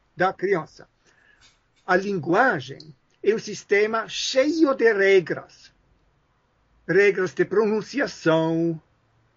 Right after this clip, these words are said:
regras de como se for-, forma uma palavra, sílaba, eh, depois de sílaba, como se, se compõe uma frase através de,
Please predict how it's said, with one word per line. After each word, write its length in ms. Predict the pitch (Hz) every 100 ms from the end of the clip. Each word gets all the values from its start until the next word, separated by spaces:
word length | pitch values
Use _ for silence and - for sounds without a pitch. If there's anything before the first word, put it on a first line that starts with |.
| _ _ _ _ -
regras 640 | 185 190 208 190 190 185
de 120 | - 175
como 280 | - 202 196
se 120 | 208
for-, 320 | 202 196 -
forma 380 | - 196 196 190
uma 220 | 196 190
palavra, 920 | - 196 165 147 147 147 147 151 147 - _
sílaba, 640 | - 175 160 151 160 170 170 -
eh, 240 | 175 170 196
depois 300 | 151 175 143
de 80 | 135
sílaba, 440 | 175 156 151 147 - -
como 240 | - 214 214
se, 240 | - 180 -
se 180 | - 190
compõe 600 | - 190 - 190 190 190
uma 240 | 208 190 175
frase 720 | - 156 180 226 226 151 165
através 500 | - 160 160 156 -
de, 200 | 156